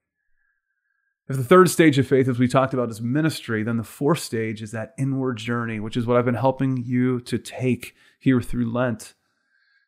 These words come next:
And the stage after that is the journey outward. This is where we start to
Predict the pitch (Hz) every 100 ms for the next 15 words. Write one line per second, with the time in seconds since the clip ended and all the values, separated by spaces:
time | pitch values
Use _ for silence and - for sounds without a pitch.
0 | _ _ _ _ _ 123 135 - - 156
1 | 135 143 165 120 117 - 123 110 120 110
2 | - 127 131 131 127 120 - 107 113 -
3 | 95 92 _ _ _ _ _ _ _ _
4 | _ _ _ _ _ _ - 127 127 123
5 | 131 131 123 - 127 123 - 117 113 101